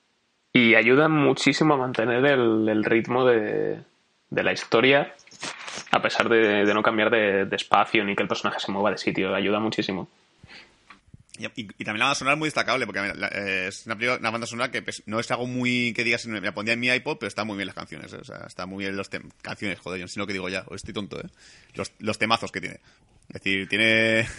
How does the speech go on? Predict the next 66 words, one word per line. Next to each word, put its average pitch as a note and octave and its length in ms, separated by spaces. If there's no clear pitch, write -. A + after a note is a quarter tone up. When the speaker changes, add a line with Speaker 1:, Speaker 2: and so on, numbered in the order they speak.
Speaker 2:
<laughs> - 720
tiene A#2+ 160
un C3+ 100
par C#3 140
de C3+ 60
apuntes B2+ 320
y A#2+ 40
tal B2 140
que B2 60
mantienen A#2 280
la A#2 40
tensión A#2 320
y A#2 40
que A2+ 80
ayudan G#2+ 280
a, G2+ 480
a, E2+ 580
a, - 60
a - 80
mantener A2 320
el G#2+ 80
ritmo A#2+ 160
de A#2 60
la A2 120
peli A#2 220
de, G#2 240
"Hostia, F#2+ 280
vale, E2+ 200
lo - 80
estoy - 120
pasando G2+ 240
mal G#2 160
porque A2 120
estoy G#2 140
nervioso", G#2 400
y F#2 180
incluso G#2 220
os G#2 80
diría A2+ 320
que A2 80
de G#2 60
las G2+ 100
películas C3 300
de C3 260
terroristas A2+ 380
con A2 160
bombas, B2+ 420
porque - 280
iba F#2+ 80
a - 40
ser A#2 120
un G#2 60
poco A2 220
la G#2 80
sinopsis G#2 380
de, G#2 120
iba A2+ 100
a - 20
ser C3 120
un A#2 60
poco C3 220
la A2 140
idea A#2 220
de A2+ 60
este A2 160
podcast, D3 440